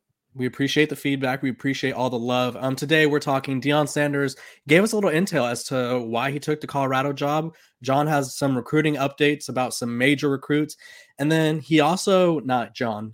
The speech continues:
Deion Sanders doubled down on the Louis Vuitton comments that he first made, um, when he met the, I guess, the initial Colorado roster. Uh, but before we get into all of that, um, let's just talk about his comments as to why he m-,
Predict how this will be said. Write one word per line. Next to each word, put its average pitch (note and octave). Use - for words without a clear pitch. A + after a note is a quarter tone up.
Deion D3+
Sanders D3
doubled B2+
down B2+
on B2
the A#2
Louis D3
Vuitton D#3
comments A2
that A#2+
he B2+
first C#3
made, B2+
um, A#2+
when B2+
he C3+
met B2+
the, A#2
I A#2+
guess, C3
the C3+
initial B2+
Colorado A2+
roster. G#2+
Uh, B2+
but B2+
before E3
we D3+
get C#3+
into C3+
all C3
of A#2+
that, B2+
um, C3
let's F3+
just -
talk D#3+
about C3
his C3+
comments E3
as C#3+
to D#3
why B2+
he C#3+
m-, B2+